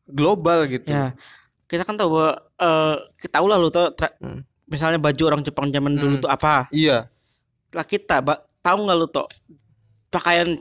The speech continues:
Speaker 2: kita zaman dulu tuh bagaimana rakyatnya?
Speaker 1: Mm-mm. Kita di, di, cuman digam-, ini yang ada di pikiran gue ya,
Speaker 2: Hmm.
Speaker 1: saat, ya,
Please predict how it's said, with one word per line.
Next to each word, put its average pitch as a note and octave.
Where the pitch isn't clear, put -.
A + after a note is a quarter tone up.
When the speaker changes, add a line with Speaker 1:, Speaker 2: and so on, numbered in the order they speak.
Speaker 2:
kita F3
zaman E3
dulu D3+
tuh E3+
bagaimana C#3+
rakyatnya? C#3
Speaker 1:
Mm-mm. C3
Kita A3
di, F3+
di, D#3+
cuman E3+
digam-, D#3
ini G3+
yang F3+
ada F3
di F3
pikiran G3
gue A3+
ya, A#2+
Speaker 2:
Hmm. C3+
Speaker 1:
saat, -
ya, D3+